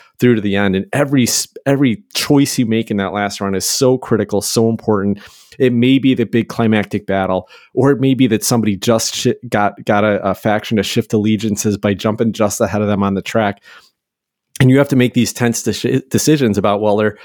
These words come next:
do I wanna get in that battle, or do I need to protect my allegiance on this track, or am I gonna play this other, you know, thing to pick up some intrigue cards that might give me a little leg up here? And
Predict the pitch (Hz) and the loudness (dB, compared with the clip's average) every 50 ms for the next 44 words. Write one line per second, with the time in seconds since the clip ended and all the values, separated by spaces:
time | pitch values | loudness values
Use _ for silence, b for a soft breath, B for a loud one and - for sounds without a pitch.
0 | B B B - - 113 107 110 107 113 113 117 120 101 135 135 135 123 113 110 | B B B 0 2 2 4 4 2 2 2 0 0 2 2 2 4 4 2 2
1 | 101 - 104 98 101 95 92 95 98 107 104 104 107 110 117 120 131 131 139 120 | 0 0 0 0 0 0 0 0 0 0 0 0 2 2 2 0 2 2 2 2
2 | 104 - - _ _ _ - 135 117 - 143 143 - - 127 113 104 104 104 104 | 2 0 -6 _ _ _ -4 -4 -2 -2 -2 -4 -2 0 0 0 2 0 0 -2
3 | - - 117 107 110 113 110 - 117 107 98 - 107 101 95 92 - - - - | -4 -2 -2 0 2 0 0 0 0 -2 0 0 0 0 -2 -2 -4 -6 -4 -2
4 | 104 98 95 95 B B B B B B B 110 117 120 120 127 127 113 135 127 | 0 0 0 -2 B B B B B B B 2 2 2 2 2 0 2 2 0
5 | 113 - - 131 131 117 123 110 - 123 117 113 123 120 113 107 - _ _ _ | 0 0 0 0 2 2 0 0 0 0 0 2 2 2 0 -2 -6 _ _ _
6 | - 127 107 107 - - 123 120 107 - - 113 - 127 - - 123 117 107 101 | -2 0 0 2 2 0 0 0 0 -2 -2 -2 -2 -2 -2 0 0 0 0 -2
7 | - - 139 139 127 - - 110 107 98 - 107 104 107 110 107 - 117 113 110 | -2 0 0 0 -2 -2 0 0 0 2 0 0 0 0 0 0 -2 -2 0 0
8 | 107 104 113 107 104 98 107 110 104 104 110 110 - - - 101 95 87 B B | 0 0 0 0 0 0 -2 -2 -2 -2 -2 -4 -4 -4 -4 -4 -4 -4 B B
9 | B B B B B _ _ - 123 113 110 104 90 | B B B B B _ _ -2 0 0 0 0 -4